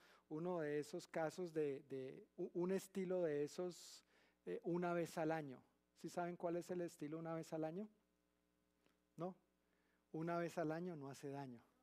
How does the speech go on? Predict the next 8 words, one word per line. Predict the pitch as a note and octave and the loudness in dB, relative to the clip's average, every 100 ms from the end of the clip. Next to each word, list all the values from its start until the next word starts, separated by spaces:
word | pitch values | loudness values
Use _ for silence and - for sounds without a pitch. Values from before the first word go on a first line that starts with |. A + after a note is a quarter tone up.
| _ _ _ _ _ _ _ _ _ _ _ _ _ _ - | _ _ _ _ _ _ _ _ _ _ _ _ _ _ -2
No | F3 G#3+ | 2 4
debería | A3+ E3+ E3 | 4 4 2
ser | D#3+ F3+ E3+ | 0 0 2
el | F3 | 2
ayuno | C#3+ C3+ D3+ D#3+ F3 - | 0 -4 -6 -6 -8 -12
de | - C3+ | -10 -6
este | C3+ - C#3 | -6 -8 -12
tipo. | - B2 | -12 -16